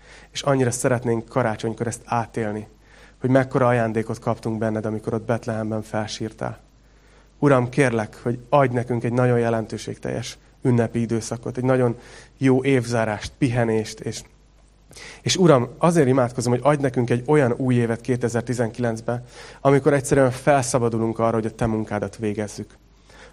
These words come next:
Amikor felszabadulunk, végre elmerjük engedni azt, hogy a ma-, saját dolgaink miatt aggódunk, és rá tudunk fókuszálni, Uram, a te dolgaidra, hogy az atyánk dolgaival kell foglalkoznunk. Uram, kérlek, hogy tedd ezt meg velünk, annyira sok embernek szüksége van rád, és annyira szeretnénk az eszközeid lenni.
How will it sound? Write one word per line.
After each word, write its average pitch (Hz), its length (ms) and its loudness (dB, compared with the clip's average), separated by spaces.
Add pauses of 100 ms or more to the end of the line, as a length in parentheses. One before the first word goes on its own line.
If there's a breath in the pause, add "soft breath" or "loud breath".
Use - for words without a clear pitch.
Amikor 131 320 6
felszabadulunk, 127 840 4
végre 135 240 4
elmerjük 139 560 4
engedni 131 380 4
azt, 123 160 2
hogy 120 240 -4 (200 loud breath)
a 127 100 2
ma-, 135 220 4
saját 143 320 2
dolgaink 127 420 2
miatt 123 240 2
aggódunk, 120 560 -2 (180 loud breath)
és 127 180 0
rá 143 180 6
tudunk 120 280 0
fókuszálni, 123 520 0
Uram, 117 160 2
a 110 100 -2
te 123 140 0
dolgaidra, 113 520 2
hogy 117 100 2
az 113 140 -4
atyánk 123 420 0
dolgaival 110 560 0
kell 107 140 -6
foglalkoznunk. 107 880 -6 (420 loud breath)
Uram, 139 320 8
kérlek, 127 420 6
hogy 120 120 -2
tedd 120 280 2
ezt 110 160 -2
meg 113 200 0
velünk, 110 380 0
annyira 131 380 2
sok 120 240 -2
embernek 113 380 0
szüksége 117 460 -2
van 110 140 -2
rád, 110 160 -4
és 110 140 -8
annyira 117 320 -2
szeretnénk 107 500 -8
az 120 100 -8
eszközeid 107 500 -8
lenni. 131 220 -8